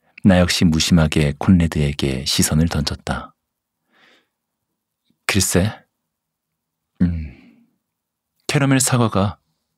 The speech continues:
먹고 싶긴 했어." "어? 하나 사줄게." 콘레드가 제안했다. "얼른 옷 입고 나가자. 엄마들은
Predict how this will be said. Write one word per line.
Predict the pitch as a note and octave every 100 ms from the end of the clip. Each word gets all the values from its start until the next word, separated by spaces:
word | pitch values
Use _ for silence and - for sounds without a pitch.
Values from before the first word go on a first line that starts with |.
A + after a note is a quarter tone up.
| -
먹고 | F2+ E2 F#2
싶긴 | - - F2
했어." | G2 - - E2+ _ _ _ _ _ _ -
"어? | A2 C3 - _ _ _ _ _ _ _ _ _ _ _ _
하나 | - B2+
사줄게." | A2+ C3+ B2+ - F#2 F#2+ _ _ _ _ _ _ _ _
콘레드가 | - A2 F#2+ F#2+ G2+
제안했다. | - D#2 C#2+ - C2 - _ _ _ _ _ _ _ _ _ _
"얼른 | - G2 A2+
옷 | G2 E2+
입고 | - A2
나가자. | E2 E2+ D2+ D2+ D2+ _ _ - -
엄마들은 | F#2 E2+ F2 E2+ F#2+ C#2+